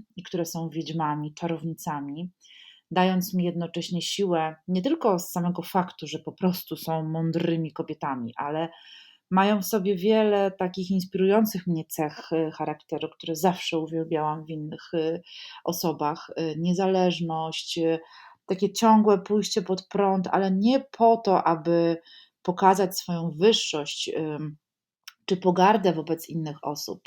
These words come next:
e, tylko, tylko, mm,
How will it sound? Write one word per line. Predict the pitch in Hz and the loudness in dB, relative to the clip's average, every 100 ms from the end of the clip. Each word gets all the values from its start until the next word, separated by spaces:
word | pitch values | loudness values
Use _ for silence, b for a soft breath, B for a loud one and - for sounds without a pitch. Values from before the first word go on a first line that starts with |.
| - | -10
e, | 165 165 | -4 -2
tylko, | 160 180 180 196 190 190 B B B B | -2 -4 -2 2 2 2 B B B B
tylko, | - 196 208 202 202 202 - - | -6 0 4 6 6 4 0 -2
mm, | 190 196 190 190 | -2 0 0 -2